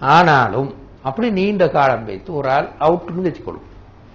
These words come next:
ஒரு ஆளுக்கு ஏதோ அந்த தர்பியத் ஒண்ணும் கிடைக்கல, அல்லது அவர் தர்பியத் செய்யல,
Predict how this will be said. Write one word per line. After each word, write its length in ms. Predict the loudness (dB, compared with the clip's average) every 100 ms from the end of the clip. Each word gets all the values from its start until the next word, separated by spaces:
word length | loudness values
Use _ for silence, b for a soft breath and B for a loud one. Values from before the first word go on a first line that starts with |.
| -20 -20 b b -10
ஒரு 140 | -4 -2
ஆளுக்கு 320 | -2 0 2
ஏதோ 280 | 4 6 4
அந்த 280 | 2 -2 -2
தர்பியத் 320 | -4 -8 -10
ஒண்ணும் 200 | -12 -6
கிடைக்கல, 640 | -6 -6 -12 -4 0 2
அல்லது 280 | 0 -2 -4
அவர் 180 | -4 -4
தர்பியத் 460 | -6 -6 -8 -10 -10
செய்யல, 480 | -10 -8 -4 -2